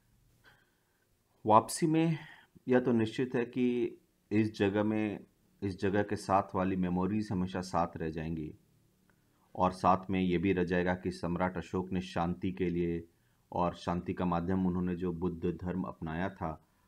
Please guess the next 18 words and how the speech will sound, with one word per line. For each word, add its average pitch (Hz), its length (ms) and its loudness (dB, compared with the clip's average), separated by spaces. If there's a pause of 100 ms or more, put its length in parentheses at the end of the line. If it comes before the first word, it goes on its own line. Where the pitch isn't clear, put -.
(180)
उसके 92 320 -2
प्रचार 92 540 -2
प्रसार 90 640 -4
के 92 80 -2
लिए 92 180 0
कितना 113 800 -4
ज़्यादा 90 340 -2
काम 82 260 -6
किया 76 200 -10
था। - 220 -10
इसकी - 260 -4
ये 123 80 2
गाथाएं 107 500 0
तो 104 340 0 (520)
हमेशा 101 320 2
साथ 90 260 0
साथ - 340 -4
रहेंगी। 78 440 -8